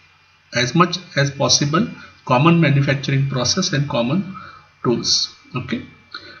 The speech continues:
in case of a design for assembly, we are mainly concern-, concerned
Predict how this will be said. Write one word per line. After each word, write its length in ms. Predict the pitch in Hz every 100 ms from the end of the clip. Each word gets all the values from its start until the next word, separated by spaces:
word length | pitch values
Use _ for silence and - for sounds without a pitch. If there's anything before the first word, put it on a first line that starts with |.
| -
in 160 | 175
case 240 | 180 196 202
of 140 | 208
a 60 | 202
design 440 | 139 131 143 180
for 160 | 170 175
assembly, 560 | 120 - 165 165 233
we 220 | 254 135 135
are 120 | 139
mainly 360 | 127 127 175
concern-, 580 | 190 151 147 151 160 -
concerned 640 | - 131 131 156 160 -